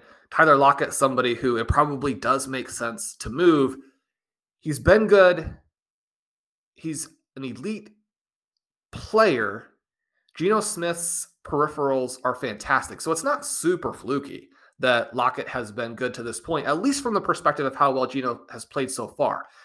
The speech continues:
Now, is he going to maintain that level of play going forward? I, I mean, that's a little bit more up in the air. I'm a Geno believer. We drafted him a lot in Superflex best ball leagues, but you, you have to keep your expectations in check and be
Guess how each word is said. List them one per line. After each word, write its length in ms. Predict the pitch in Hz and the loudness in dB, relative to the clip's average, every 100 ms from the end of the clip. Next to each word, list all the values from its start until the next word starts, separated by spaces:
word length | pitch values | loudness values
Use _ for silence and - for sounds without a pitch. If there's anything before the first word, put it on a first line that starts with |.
| - 151 | -12 2
Now, 200 | 147 117 | 2 2
is 160 | 151 | 0
he 80 | 185 | -2
going 200 | 160 175 | -2 -4
to 80 | 156 | -4
maintain 600 | 143 135 - 175 160 117 | -6 -6 -6 -4 -4 0
that 280 | 127 135 135 | 2 2 0
level 480 | 135 143 139 139 120 | 2 2 2 -2 -4
of 80 | |
play 480 | - 135 139 139 135 - _ - | -4 0 0 0 -4 -14 _ -2
going 280 | 143 131 | 0 0
forward? 600 | 113 160 175 175 180 175 - _ - | -4 0 2 4 2 -2 -16 _ -6
I, 100 | - | -2
I 40 | 175 | 2
mean, 80 | |
that's 200 | 180 196 | 4 4
a 60 | 170 | 4
little 220 | 160 160 | 2 2
bit 160 | 143 127 | 2 0
more 220 | 131 127 | -2 0
up 160 | 135 120 | 0 -2
in 100 | 120 | -4
the 160 | 120 | -4
air. 100 | 101 | 2
I'm 120 | 151 | 4
a 160 | 214 165 | 4 2
Geno 320 | 139 165 147 | -4 -2 -2
believer. 440 | 113 131 185 170 143 | -2 -2 0 0 -2
We 120 | 123 | -2
drafted 340 | 139 143 143 | 2 2 0
him 160 | 135 123 | -8 -4
a 40 | |
lot 300 | 117 123 117 | 2 2 0
in 140 | 120 107 | -6 -10
Superflex 640 | - 139 127 127 - - | -10 -8 -6 -6 -8 -2
best 220 | 147 147 | -2 0
ball 180 | 151 143 | 2 2
leagues, 340 | 135 131 131 - _ _ - | 2 -2 -4 -12 _ _ -2
but 120 | 175 | -2
you, 100 | 214 | -4
you 160 | 208 208 | -6 -4
have 120 | 269 | -4
to 80 | 180 | -4
keep 340 | - 202 - - - | -4 -6 -6 -12 0
your 120 | 147 | 0
expectations 680 | - 131 - 139 135 123 113 | 0 -6 -6 -6 -8 -8 -10
in 120 | 110 | -6
check 260 | - 123 | -4 -4
and 160 | 120 113 | -6 -6
be 400 | 123 123 117 | -6 -4 -6